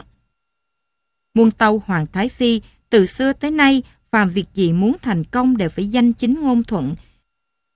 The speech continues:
Nếu việc này làm không khéo, thần e rằng, "Ta hiểu ý ông, chỉ cần ông nhất mực ủng hộ ta thì nhất định việc này sẽ thành công." Trên đường trở về Dinh,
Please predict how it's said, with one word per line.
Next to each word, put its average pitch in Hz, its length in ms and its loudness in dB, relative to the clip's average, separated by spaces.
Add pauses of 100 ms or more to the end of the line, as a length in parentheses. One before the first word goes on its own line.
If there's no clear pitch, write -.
(380)
Nếu 285 180 4
việc 233 280 -2
này 185 220 -2
làm 175 240 -2
không 269 260 -2
khéo, 269 500 -4
thần 175 340 -2
e 262 240 0
rằng, 170 440 -4 (1040)
"Ta 208 160 4
hiểu 185 340 -4
ý 226 280 0
ông, 202 220 2 (300)
chỉ 277 100 0
cần 247 220 0
ông 247 240 4
nhất 320 220 0
mực 220 200 0
ủng 196 220 -2
hộ 262 200 0
ta 247 320 0 (220)
thì 202 140 2
nhất 220 220 0
định 170 280 -2
việc 185 220 -2
này 170 220 -4
sẽ 202 160 -2
thành 190 240 -4
công." 208 340 0 (1500)
Trên 262 220 2
đường 180 220 0
trở 175 240 -4
về 202 220 -4
Dinh, 220 280 2